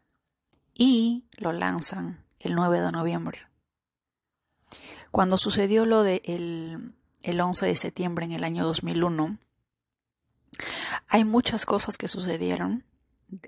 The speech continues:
pre, eh, post, eh, once de septiembre, ¿verdad?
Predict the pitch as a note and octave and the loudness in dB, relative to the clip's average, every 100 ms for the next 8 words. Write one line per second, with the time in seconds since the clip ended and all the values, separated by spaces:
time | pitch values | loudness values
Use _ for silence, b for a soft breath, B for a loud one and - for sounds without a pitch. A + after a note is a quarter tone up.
0 | - - F#3+ F#3+ F#3 F#3+ - F3+ E3 D#3+ | -20 -10 0 2 2 0 -4 -6 -6 -6
1 | E3 - _ _ _ _ - F#3 F3+ - | -8 -10 _ _ _ _ 2 6 8 6
2 | - - D#4+ - G#3 A3 _ _ _ _ | 2 -6 -6 -8 -10 -14 _ _ _ _
3 | - F3 E3+ E3 - - E3 D#3+ - - | -8 -6 -4 -2 -2 -2 -6 -8 -14 -8
4 | E3+ F#3+ | -6 -6